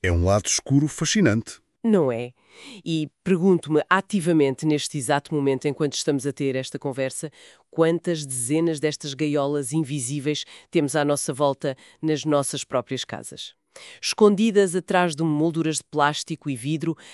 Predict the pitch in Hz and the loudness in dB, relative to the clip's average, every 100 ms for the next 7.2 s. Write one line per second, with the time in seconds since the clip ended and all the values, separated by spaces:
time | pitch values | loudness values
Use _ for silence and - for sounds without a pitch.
0 | - 175 - 180 - 180 180 165 170 165 | -6 -4 0 0 2 2 2 2 0 -2
1 | - 165 151 127 151 202 - 165 - - | -2 -2 -2 -2 -2 -2 -2 -4 -2 -2
2 | 156 156 151 127 - 151 135 147 - 139 | -2 -4 -6 -6 -6 -6 -4 -2 0 0
3 | 127 - - - - 156 160 - 175 170 | -2 -8 -20 -20 2 4 4 4 2 2
4 | - 170 165 180 165 160 - - - 220 | 0 -2 0 0 0 0 -2 -8 0 0
5 | 180 175 160 - - - 185 196 160 139 | 0 -2 -4 -4 -6 -6 -4 -4 -4 -2
6 | 143 127 143 143 - 147 - 131 123 - | -2 -2 -4 -4 -2 -2 -2 -6 -4 -6
7 | 101 - | -8 -12